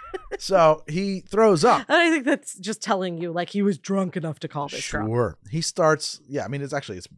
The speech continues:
Speaker 1: a meaningless scene, really. We don't need it at all. We knew he was drunk. We could see that he was drunk before. Whatever. It doesn't matter. He was, he's hungover.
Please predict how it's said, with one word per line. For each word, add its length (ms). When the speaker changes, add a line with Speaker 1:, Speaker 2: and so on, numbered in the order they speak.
Speaker 1:
a 60
meaningless 380
scene, 300
really. 240
We 100
don't 140
need 140
it 120
at 80
all. 200
We 120
knew 160
he 100
was 100
drunk. 360
We 60
could 120
see 140
that 60
he 60
was 120
drunk 220
before. 260
Whatever. 400
It 60
doesn't 180
matter. 260
He 100
was, 200
he's 120
hungover. 440